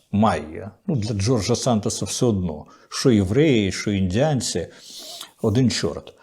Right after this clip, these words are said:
Але в цьому єврейському середовищі Лонг-Айленда це викликало скандал.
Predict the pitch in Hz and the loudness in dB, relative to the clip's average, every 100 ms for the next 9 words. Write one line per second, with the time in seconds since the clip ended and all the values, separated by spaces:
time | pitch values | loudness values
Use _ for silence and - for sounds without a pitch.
0 | - - - - - 101 139 156 151 139 | -20 -20 -16 -10 2 4 8 8 8 8
1 | 120 110 123 123 - 123 117 110 113 123 | 6 2 2 2 0 2 4 4 4 2
2 | 107 - 110 104 110 107 107 104 98 - | 2 2 2 2 2 4 4 2 0 0
3 | 110 117 - 208 214 110 92 95 95 - | 2 0 2 2 2 0 0 0 -2 -2
4 | 135 139 139 120 101 113 113 107 113 107 | 2 4 4 2 0 -2 0 0 2 2
5 | - 113 107 85 - - | 0 0 0 -2 -10 -14